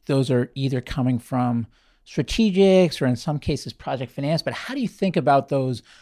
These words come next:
big rounds that are beyond the scope of a venture or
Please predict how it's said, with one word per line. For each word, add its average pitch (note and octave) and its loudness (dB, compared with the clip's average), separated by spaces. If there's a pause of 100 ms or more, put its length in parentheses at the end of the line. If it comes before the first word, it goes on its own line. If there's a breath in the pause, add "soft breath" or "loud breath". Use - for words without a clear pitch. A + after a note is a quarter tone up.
(140 soft breath)
big D#3+ 4
rounds C#3+ 2
that B2+ 0
are B2+ -4
beyond C3+ -2
the C3 0
scope B2+ -2
of A#2 -6
a A#2+ -6
venture B2 -4
or B2 0